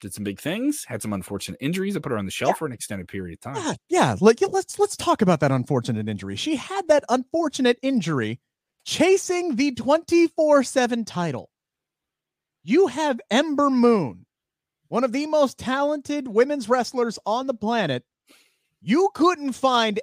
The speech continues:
Speaker 2: anything for her to do on the main roster.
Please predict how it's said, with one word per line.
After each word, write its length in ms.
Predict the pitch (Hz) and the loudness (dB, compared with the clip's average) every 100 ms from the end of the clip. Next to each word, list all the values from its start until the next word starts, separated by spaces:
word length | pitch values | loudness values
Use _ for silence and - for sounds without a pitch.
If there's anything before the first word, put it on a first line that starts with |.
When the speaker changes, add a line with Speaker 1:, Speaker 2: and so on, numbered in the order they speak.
| - | -4
Speaker 2:
anything 680 | 247 339 359 311 285 285 254 | -4 -2 -4 -4 -4 -6 -4
for 180 | 262 | -2
her 180 | 226 240 | 2 2
to 100 | 226 | 2
do 300 | 170 214 214 | -4 -4 0
on 120 | 202 | 0
the 60 | 185 | 0
main 260 | 185 190 180 | -4 -2 -2
roster. 540 | 160 143 - 113 104 | 0 -2 -4 -8 -10